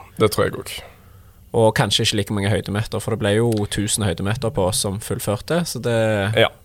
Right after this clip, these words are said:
Speaker 2: det var gode løyper.
Speaker 1: Nå fullførte jo du. Du var med hele gjengen,
Speaker 2: Mm.
Speaker 1: eh, helt til slutt. Meg og Åsmund ga oss etter fire runder. Eh,
Speaker 2: Mm.
Speaker 1: da kjente jeg, eh, både lysk og legger. For
Speaker 2: Hadde
Speaker 1: meg, for
Speaker 2: fått
Speaker 1: min,
Speaker 2: nok.
Speaker 1: ja, for mi-, ja, men for min del, jeg hadde jo løpt veldig lite fram mot denne.
Speaker 2: Mm.
Speaker 1: Men, eh,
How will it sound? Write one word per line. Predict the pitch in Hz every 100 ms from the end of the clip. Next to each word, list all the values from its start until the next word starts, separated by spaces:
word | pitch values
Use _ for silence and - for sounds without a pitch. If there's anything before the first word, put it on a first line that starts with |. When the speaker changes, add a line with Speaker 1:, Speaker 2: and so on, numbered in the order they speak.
| -
Speaker 2:
det | - 110
var | 113 110 107 104 110 -
gode | 113 160
løyper. | 113 - 127 -
Speaker 1:
Nå | 123
fullførte | 117 123 139 120 117
jo | 110
du. | 120 143 -
Du | 113
var | 101
med | 101 98
hele | 101 98
gjengen, | 98 95 92 104
Speaker 2:
Mm. | 117 151
Speaker 1:
eh, | 98 92
helt | 95 92
til | -
slutt. | - 127 -
Meg | 107 107
og | 98 98
Åsmund | - 98
ga | 98
oss | 95 95
etter | 92
fire | 95 98 98
runder. | 95 95 92 87 - - -
Eh, |
Speaker 2:
Mm. | 180 92 92
Speaker 1:
da | 95
kjente | - 92
jeg, | 101 95 95
eh, | 98 90 123 - - - -
både | - 113
lysk | 113 117 - - -
og | 98
legger. | 104 98 98 104 113 - -
For | 143
Speaker 2:
Hadde | 147
Speaker 1:
meg, | 110
for | -
Speaker 2:
fått |
Speaker 1:
min, | 123
Speaker 2:
nok. | 127 156 - - - -
Speaker 1:
ja, | 160
for | 202
mi-, | 185
ja, | 131 151 160
men | 156
for | 143
min | 147 127
del, | 101
jeg | 95
hadde | 104 107
jo |
løpt | 101 101 -
veldig | 95 101
lite | 92 98 92
fram | - 95
mot | 87
denne. | - 98
Speaker 2:
Mm. | 127 113 107
Speaker 1:
Men, | 110 107
eh, | 104 98